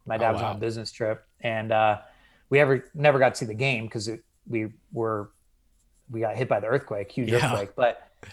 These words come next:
Speaker 1: um, when we went to that, it was at Candlestick Park, and I had my A's turtleneck under my
Speaker 2: <laughs>
Speaker 1: Giants, like, thing because I was worried I would get beat up if I didn't wear Giants stuff for some reason. I was only nine,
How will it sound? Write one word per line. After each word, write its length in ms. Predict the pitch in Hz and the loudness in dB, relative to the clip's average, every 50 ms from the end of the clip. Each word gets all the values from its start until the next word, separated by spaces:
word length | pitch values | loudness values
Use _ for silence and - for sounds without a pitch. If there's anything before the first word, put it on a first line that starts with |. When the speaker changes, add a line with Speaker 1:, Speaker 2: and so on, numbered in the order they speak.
| - - | -2 0
Speaker 1:
um, 360 | 131 131 127 123 113 113 120 | 2 4 4 2 0 0 0
when 120 | 127 139 | 2 2
we 80 | 147 131 | 4 4
went 200 | 127 165 202 185 | 4 4 4 4
to 60 | - 147 | 4 4
that, 140 | 135 123 127 | 6 6 6
it 40 | |
was 120 | 139 143 143 | 4 4 2
at 100 | 143 - | 0 0
Candlestick 420 | - 156 143 135 - - 127 - | 0 -2 -2 -2 -2 -2 -2 0
Park, 260 | - 175 180 156 123 135 | 4 6 6 6 6 4
and 80 | 120 | 2
I 100 | 123 131 | 2 2
had 200 | 131 139 135 123 | 4 4 4 4
my 180 | 120 110 107 - - | 2 -2 -4 -2 2
A's 520 | 127 127 131 127 123 117 110 - - - | 2 4 6 6 4 4 2 -2 -8 -10
turtleneck 600 | - - - 151 139 131 123 123 117 107 107 - - - | -6 0 2 2 4 4 2 0 0 -2 -2 -4 -8 -6
under 280 | 131 131 123 123 123 | -4 -2 0 0 0
my 440 | 117 117 113 110 110 107 107 107 104 - _ _ _ _ | 0 -2 -4 -2 -2 -2 -4 -6 -8 -12 _ _ _ _
Speaker 2:
<laughs> 260 | - - - - 165 147 | -18 -10 -2 2 2 2
Speaker 1:
Giants, 760 | - 143 127 123 123 123 - 117 107 - - - - - - _ _ _ _ _ - | 6 6 4 4 6 4 2 2 2 0 -4 -4 -4 -8 -18 _ _ _ _ _ -4
like, 200 | 123 117 110 - - - | -2 -2 -2 -4 -6 -4
thing 200 | - 160 156 143 | -2 0 0 0
because 220 | 131 - 147 127 | -2 -2 2 6
I 120 | 135 135 143 | 6 8 8
was 140 | 139 127 123 | 6 4 4
worried 200 | 135 143 135 127 | 4 4 6 6
I 80 | 127 | 4
would 120 | 127 123 120 | 4 2 0
get 180 | 127 113 107 | -2 -4 -4
beat 180 | 101 131 135 127 | -4 -2 2 4
up 200 | 127 131 131 131 | 4 4 4 2
if 140 | 123 - - | -2 0 2
I 80 | 120 | 2
didn't 180 | 117 120 120 117 | 2 0 -2 -2
wear 180 | 117 120 117 113 | 0 0 0 0
Giants 420 | 113 104 127 113 113 123 127 - | -2 -4 -6 -4 -4 -6 -8 -8
stuff 240 | - - 131 127 127 | -4 -2 -2 -2 -2
for 80 | - 123 | -4 -8
some 200 | - 143 127 127 | -6 -6 -6 -2
reason. 240 | 127 127 123 139 139 | -4 -4 0 2 2
I 20 | |
was 140 | 147 135 139 | 2 4 2
only 180 | 143 139 123 | 0 0 0
nine, 400 | 113 110 110 110 110 107 107 101 | -2 -6 -10 -10 -8 -10 -10 -12